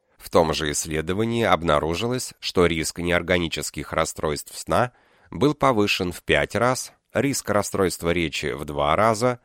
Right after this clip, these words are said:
а риск неврологического расстройства был в один и восемь раз выше.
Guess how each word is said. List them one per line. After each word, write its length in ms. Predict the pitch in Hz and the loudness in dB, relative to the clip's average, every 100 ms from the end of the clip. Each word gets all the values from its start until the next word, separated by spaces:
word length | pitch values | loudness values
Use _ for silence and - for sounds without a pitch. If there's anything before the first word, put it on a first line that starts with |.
| _ | _
а 180 | - 92 | 2 2
риск 320 | 113 139 - | 4 -4 -4
неврологического 920 | 147 139 123 95 80 - 78 - 95 | -4 0 2 2 0 -4 -6 -2 0
расстройства 800 | 117 - - 120 117 110 110 110 - | 0 -2 0 0 0 -2 -2 -2 -8
был 380 | 78 98 131 - | -4 -2 -2 -2
в 160 | 117 | 0
один 320 | 113 80 98 113 | 0 0 -2 0
и 40 | |
восемь 380 | 78 82 - 80 | 0 -2 -2 -2
раз 280 | 76 76 90 | 0 -2 -4
выше. 460 | 73 62 - - | -6 -6 -8 -10